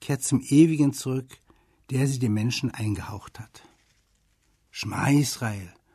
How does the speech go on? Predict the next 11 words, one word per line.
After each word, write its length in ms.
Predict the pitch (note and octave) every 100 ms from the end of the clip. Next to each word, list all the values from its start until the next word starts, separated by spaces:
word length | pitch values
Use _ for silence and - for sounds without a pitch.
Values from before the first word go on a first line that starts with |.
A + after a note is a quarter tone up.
| _ _
höre 360 | - C#3 E3 D3+
Israel, 580 | C#3+ F3 - B2+ G2 A2
der 120 | C3
Ewige 360 | D3+ F3 D#3
ist 180 | D#3+ -
unser 360 | G3 A3 E3 C3+
Gott, 340 | D#3+ F3+ - _ _ _ _ _ _ _ -
der 140 | B2
Ewige 300 | D3+ D#3 D3+
ist 240 | C#3 - -
einzig. 560 | B2+ E3+ - G2+ -